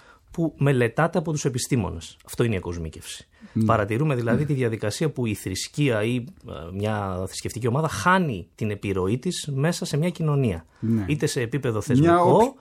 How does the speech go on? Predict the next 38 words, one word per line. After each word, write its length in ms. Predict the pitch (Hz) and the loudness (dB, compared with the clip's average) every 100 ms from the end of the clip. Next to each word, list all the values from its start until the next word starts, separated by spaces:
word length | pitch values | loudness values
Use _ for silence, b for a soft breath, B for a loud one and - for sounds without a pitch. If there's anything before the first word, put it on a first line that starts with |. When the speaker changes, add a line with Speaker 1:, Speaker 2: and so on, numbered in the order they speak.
| - | -2
Speaker 2:
μια 180 | 160 165 | 2 4
όποια 340 | 175 - 113 | 4 2 -6
θρησκεία. 560 | - 107 - - 87 151 | -6 -8 -8 -8 -2 2
Speaker 1:
μια 180 | 214 | 4
όποια 280 | 269 131 120 | 4 2 2
Speaker 2:
Όχι, 100 | 107 | 2
όχι 60 | 107 | 2
Speaker 1:
θρησκεία, 340 | 139 - 107 90 | 2 4 4 4
Speaker 2:
μονάχα 460 | 87 - 120 127 | 4 2 0 0
Speaker 1:
ε, 20 | 131 | 2
προφανέστατα, 720 | 165 - 202 185 - 90 92 | 2 2 2 2 0 -4 0
έτσι. 200 | 113 120 | 2 4
Speaker 2:
η 40 | |
Speaker 1:
Μπορεί 120 | 123 | 4
να 60 | 131 | 4
είναι 0 | |
Speaker 2:
δική 120 | 131 | 4
Speaker 1:
το 40 | 113 | 2
Speaker 2:
μας. 100 | 87 | 2
Speaker 1:
Ισλάμ, 300 | 113 151 208 | 0 2 2
μπορεί 180 | 185 165 | 2 2
να 80 | 151 | 2
είναι 100 | 147 | 0
ο 20 | |
χριστιανισμός, 720 | 131 117 107 101 104 165 202 175 | -2 -4 -2 -2 0 0 2 0
μπορεί 180 | 160 | 0
να 80 | 160 | 0
είναι 100 | 160 | 2
ο 40 | 143 | 2
Ιουδαϊσμός, 400 | 117 113 117 165 | 2 0 0 0
μπορεί 40 | 156 | 0
να 40 | 156 | 0
είναι 0 | |
οποιαδήποτε 460 | 151 135 143 143 135 | -2 -2 -2 -2 -4
θρησκεία. 480 | 117 107 - 95 | -4 -6 -4 -2
Όταν 180 | 139 180 | 0 0
πια 180 | 151 185 | 0 0
αυτή, 340 | 165 202 196 | 0 0 -2